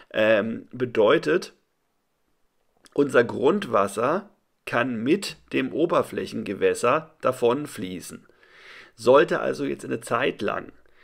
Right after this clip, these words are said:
kein Regen, also oder nur wenig Regen fallen und das, äh, Grundwasser hier, das wir hier sehen, nicht, äh, dauerhaft aufgefüllt werden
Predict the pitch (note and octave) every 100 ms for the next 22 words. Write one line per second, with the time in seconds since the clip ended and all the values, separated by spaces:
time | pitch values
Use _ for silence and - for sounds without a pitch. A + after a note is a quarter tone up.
0 | - - _ - C3 C3 D#3+ E3 E3 -
1 | A2+ C3 D#3 - - G#2+ G2+ A#2 B2+ A#2
2 | - A#2 C3 D#3 A#2+ - G2+ F#2+ F2+ F#2+
3 | - G2+ F#2+ F2 F2 - - A#2 A2+ G2+
4 | - A2+ A2 - B2+ A2+ A#2+ C#3 E3 C#3
5 | A2+ A#2+ F#2+ G2+ G2 - F#2 F#2+ F#2+ G2
6 | G2+ G2 F2 E2 C#2 G2+ A#2 A#2 - -
7 | A2+ A2 G#2 G#2+ A2+ G#2+ C3 C3 A#2+ -
8 | - C#3+ E3 B2 B2 F#2 F2 - E2 D#2+
9 | E2+